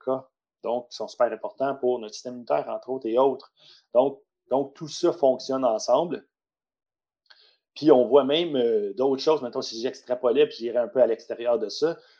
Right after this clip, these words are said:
on voit des études, par exemple, sur l'isolement social qui augmente l'inflammation et qui fait que les gens vivent moins longtemps.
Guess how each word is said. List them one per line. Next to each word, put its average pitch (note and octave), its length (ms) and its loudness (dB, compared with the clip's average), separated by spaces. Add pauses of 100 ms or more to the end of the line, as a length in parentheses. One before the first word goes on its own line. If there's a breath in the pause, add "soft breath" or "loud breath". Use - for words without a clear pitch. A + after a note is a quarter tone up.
on - 60 -8
voit C3 140 2
des A#2 220 -4
études, D3 240 -6
par A#2+ 100 4
exemple, B2+ 380 0
sur B2+ 420 0 (240)
l'isolement A#2+ 580 2
social A#2+ 640 -2
qui A#2+ 140 -2
augmente A#2+ 420 2
l'inflammation A2+ 920 -6
et A2 80 -8
qui - 140 -20
fait A#2 160 -6
que - 80 -18
les A2 140 -8
gens A#2 340 -4
vivent A2+ 260 -12
moins A2 280 -6
longtemps. A2 420 -4